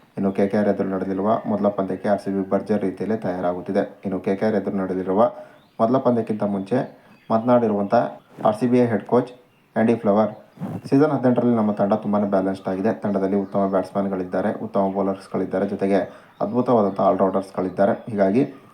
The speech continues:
ಸೀಸನ್ ಹದಿನೆಂಟರಲ್ಲಿ ನಮ್ಮ ತಂಡ ಒಂದು ಶ್ರೇಷ್ಠ ಪ್ರದರ್ಶನ ಮಾಡುವುದರ ಮೂಲಕ ಐ ಪಿ ಎಲ್ನಲ್ಲಿ ಇತಿಹಾಸ ನಿರ್ಮಿಸುತ್ತದೆ ಎಂಬ ನಿರೀಕ್ಷೆಯಲ್ಲಿ ನಾನಿದ್ದೇನೆ. ಸೀಸನ್ ಹದಿನೇಳರಲ್ಲಿ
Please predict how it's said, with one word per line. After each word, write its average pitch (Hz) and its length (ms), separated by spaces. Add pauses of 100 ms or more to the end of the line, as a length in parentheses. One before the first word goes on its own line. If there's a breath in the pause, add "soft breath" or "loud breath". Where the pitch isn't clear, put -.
(400 loud breath)
ಸೀಸನ್ 135 220
ಹದಿನೆಂಟರಲ್ಲಿ 110 560
ನಮ್ಮ 104 180
ತಂಡ 101 200
ಒಂದು 104 220
ಶ್ರೇಷ್ಠ 110 320
ಪ್ರದರ್ಶನ 104 440
ಮಾಡುವುದರ 98 420
ಮೂಲಕ 95 340 (200)
ಐ 110 80
ಪಿ 107 120
ಎಲ್ನಲ್ಲಿ 107 240
ಇತಿಹಾಸ 110 340
ನಿರ್ಮಿಸುತ್ತದೆ 98 640
ಎಂಬ 98 180 (960 loud breath)
ನಿರೀಕ್ಷೆಯಲ್ಲಿ 120 480
ನಾನಿದ್ದೇನೆ. 95 500
ಸೀಸನ್ 104 280
ಹದಿನೇಳರಲ್ಲಿ 101 760